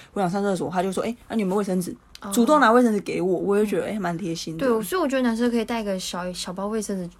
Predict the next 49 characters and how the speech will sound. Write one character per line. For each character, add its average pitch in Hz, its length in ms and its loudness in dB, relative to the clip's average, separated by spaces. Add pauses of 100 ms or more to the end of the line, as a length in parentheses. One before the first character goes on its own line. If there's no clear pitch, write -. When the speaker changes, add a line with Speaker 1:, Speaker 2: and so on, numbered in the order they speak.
Speaker 2:
就 320 120 -4
算 311 160 0
不 240 80 0
是 240 80 2
你 214 220 0
用， 220 160 0
其 208 120 -4
实 208 80 -2
你 185 220 -4
可 196 120 -6
以 180 140 -4 (140)
以 202 100 -6
防 180 220 -6
不 220 80 -6
时 190 160 -8
之 175 180 -8
需， 175 180 -8
你 180 60 -4
的 269 80 4
Speaker 1:
对。 208 140 4
Speaker 2:
女 196 160 0
伴 220 260 0
可 190 120 -6
能 165 120 -6
会 202 80 -4
需 185 240 -8
要 175 140 -6
用 165 300 -8
到。 - 120 -6
Speaker 1:
对， 240 300 2 (420)
好， - 280 -4 (280)
接 294 140 -4
下 302 180 6
来 226 60 8
我 202 60 4
们 190 120 2
要 202 80 6
到 214 240 4
第 247 160 -2
八 208 320 6
点 - 380 -4
了， 69 320 -8
叫 180 160 -6
做 175 480 -2 (460)
聆 196 360 2
听 220 300 2
他 190 220 2
说 180 340 -2
话， 180 480 0